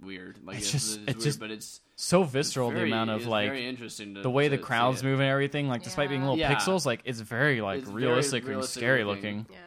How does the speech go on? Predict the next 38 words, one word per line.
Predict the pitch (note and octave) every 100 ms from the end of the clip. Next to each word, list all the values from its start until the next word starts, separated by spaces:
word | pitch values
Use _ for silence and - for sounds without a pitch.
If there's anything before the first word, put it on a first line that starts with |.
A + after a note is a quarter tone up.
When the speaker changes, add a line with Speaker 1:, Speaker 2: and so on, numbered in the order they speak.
| -
Speaker 3:
Yeah. | G2+ G2
Speaker 1:
Yeah. | A2 F3+
Speaker 3:
I |
feel | C#4 D#4+
like | D4
that's | B3 A#3+ -
kinda | - A#3+ A3
what | G#3+
the | A3
developers | F#3 F#3 F#3 G3 F#3
were | F#3
going | F3+ F3 F#3
for. | G#3 G#3+ G3+
We, | F#3+ F3+ F3+
we | A#3 B3
talked | G#3+ G3+
with | A3+ A3
them | A3+
a |
little | G#3+ G#3+
bit. | G3+ A3 G#3+
And | G#3 C#3+
Speaker 1:
One | E3+
of |
Speaker 3:
what |
Speaker 1:
them | F3
was | E3 D3+
involved | C3 C3+ C3+ B2+
in | A#2+ B2
one | A#2+
of | A2+
the |
protests. | A2+ A#2+ B2 A2+ -
Like, | B2 B2+
they, | C3+
they're | C3 C3+
real | B2+ D3+ -
pro-, | D3